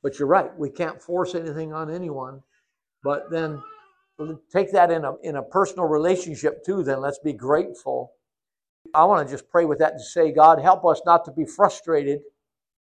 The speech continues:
when somebody doesn't receive. Help us to appreciate our own gift to receive you, God.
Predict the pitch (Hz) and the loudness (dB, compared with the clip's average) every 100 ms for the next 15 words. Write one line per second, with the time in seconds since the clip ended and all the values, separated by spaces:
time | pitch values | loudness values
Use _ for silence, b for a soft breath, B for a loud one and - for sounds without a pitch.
0 | _ _ - 147 - 185 175 160 151 165 | _ _ -10 -6 4 6 6 2 0 0
1 | 160 - 147 - 175 131 147 - _ _ | -2 -8 -8 -8 -10 -8 -10 -14 _ _
2 | _ _ _ _ _ _ _ _ _ - | _ _ _ _ _ _ _ _ _ -2
3 | 170 196 196 185 - 190 170 - 196 208 | 6 6 8 4 2 -2 -2 -2 -6 -6
4 | - 185 165 156 - - _ _ _ _ | -6 -2 0 0 -4 -14 _ _ _ _
5 | _ - 156 165 185 170 202 202 185 - | _ 4 6 6 4 2 2 0 -4 -12
6 | - 139 120 175 202 - - _ _ _ | -20 -20 -2 4 4 4 -16 _ _ _
7 | _ _ _ _ - 170 147 - 208 214 | _ _ _ _ -4 -2 -2 -4 -6 -4
8 | 180 147 151 139 123 - | -2 -2 -2 -4 -4 -6